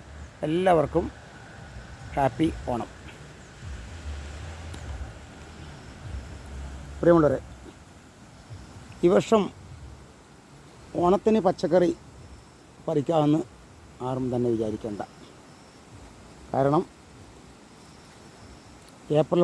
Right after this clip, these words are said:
മാസത്തിൽ തുടങ്ങിയ മഴയാണ്, ഇതുവരെയായിട്ടും ഒരു ശമനവുമില്ല. കഴിഞ്ഞ ആഴ്ച കുറച്ച് മഴയൊക്കെ കുറഞ്ഞിരുന്നു. ഇപ്പോൾ രണ്ടാമത് നട്ട പച്ചക്കറിയൊക്കെ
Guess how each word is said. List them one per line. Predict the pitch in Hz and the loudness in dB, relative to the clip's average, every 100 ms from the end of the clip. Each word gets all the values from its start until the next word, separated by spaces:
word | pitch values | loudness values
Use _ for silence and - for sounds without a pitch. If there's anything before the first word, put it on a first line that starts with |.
| 165 | 6
മാസത്തിൽ | 156 156 151 | 6 4 0
തുടങ്ങിയ | 143 139 131 | 2 4 4
മഴയാണ്, | 123 120 131 107 113 | 2 2 0 0 -2
ഇതുവരെയായിട്ടും | 120 135 123 117 139 147 120 | 0 2 2 -2 -6 -12 -8
ഒരു | 123 - | -6 -4
ശമനവുമില്ല. | 120 120 117 110 98 - - - - - - - - - - - - - - - - - - | -2 0 0 -2 -6 -12 -20 -20 -20 -20 -20 -20 -20 -20 -20 -20 -20 -20 -20 -20 -20 -16 -4
കഴിഞ്ഞ | 131 135 156 | 0 4 6
ആഴ്ച | 160 151 196 175 | 4 4 2 2
കുറച്ച് | 156 180 170 | 0 0 2
മഴയൊക്കെ | 143 147 151 | 2 0 0
കുറഞ്ഞിരുന്നു. | 131 135 123 214 - - - - - - - - - - - | -2 0 -2 -4 -6 -20 -20 -20 -20 -20 -20 -20 -20 -20 -10
ഇപ്പോൾ | 139 131 | -4 -2
രണ്ടാമത് | 131 135 147 | 4 4 4
നട്ട | 135 151 - - - - - - - - - - - - | 4 2 0 -6 -20 -20 -20 -20 -20 -20 -20 -20 -20 -10
പച്ചക്കറിയൊക്കെ | 139 156 156 147 143 | -6 -2 2 2 4